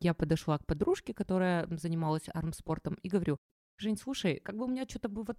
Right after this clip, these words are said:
прыжок бы немножечко подтянуть, ты там в тренажёрчике занимаешься, можно я с тобой?» Вот, она говорит: «Да, конечно». Начала заниматься с ней, она мне стала помогать. И заметила, что через недельку-две моё тело сильно поменялось. Я думаю: «Я всю жизнь, с шести лет,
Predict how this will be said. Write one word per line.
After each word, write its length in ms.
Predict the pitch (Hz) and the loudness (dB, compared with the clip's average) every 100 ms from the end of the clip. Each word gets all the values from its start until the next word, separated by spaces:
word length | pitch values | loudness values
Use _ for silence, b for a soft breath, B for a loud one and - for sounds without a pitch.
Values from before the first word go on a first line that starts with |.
| - | -4
прыжок 400 | 247 240 381 403 | 0 0 0 2
бы 80 | 214 | 4
немножечко 480 | 175 170 165 - - | 4 2 -2 -6 -6
подтянуть, 440 | 170 180 190 175 | -4 -2 -2 -2
ты 60 | 220 | -2
там 220 | 233 226 | -4 -4
в 60 | |
тренажёрчике 580 | - 233 269 392 - - | -2 -2 0 -2 -4 -4
занимаешься, 540 | 170 170 170 160 - 302 | 0 2 2 -2 -4 -6
можно 200 | 466 190 | -4 -2
я 140 | 160 | -2
с 60 | - | -6
тобой?» 400 | 147 139 131 - _ _ _ - | -4 -2 -4 -6 _ _ _ -6
Вот, 160 | 151 | -4
она 80 | 170 | -4
говорит: 160 | 170 170 | -4 -2
«Да, 160 | 349 | -2
конечно». 480 | - 170 151 - 143 _ - | 0 0 0 -2 -6 _ -2
Начала 320 | 165 - 151 | -2 0 -2
заниматься 440 | 139 143 139 - | 0 0 -2 -4
с 100 | 151 | -4
ней, 180 | 226 466 | -2 0
она 120 | 247 165 | 2 2
мне 140 | 160 | 0
стала 220 | - 147 | -2 -4
помогать. 540 | - 151 151 233 370 - _ _ _ - | -2 -4 -2 -4 -4 -12 _ _ _ 2
И 380 | 240 285 294 240 | 6 8 6 6
заметила, 480 | 208 220 247 208 | 6 6 4 2
что 220 | 208 - 190 | 2 0 0
через 340 | - 196 185 | 2 4 6
недельку-две 1120 | 202 196 202 170 180 185 - 170 151 175 302 | 6 8 8 6 4 4 2 0 4 4 4
моё 240 | 349 180 165 | 6 6 6
тело 360 | - 285 285 | 2 2 2
сильно 340 | - 190 233 226 | 0 2 2 4
поменялось. 560 | 202 208 175 - - - _ _ _ | 4 4 4 -2 -10 -18 _ _ _
Я 120 | - 175 | 2 4
думаю: 200 | 170 156 | 6 6
«Я 160 | 208 | 4
всю 260 | - - 226 | 4 2 2
жизнь, 420 | 160 151 151 147 - | 4 4 2 0 -8
с 40 | |
шести 400 | - 160 - 240 | -4 -4 -2 0
лет, 300 | 240 151 - | 2 2 -2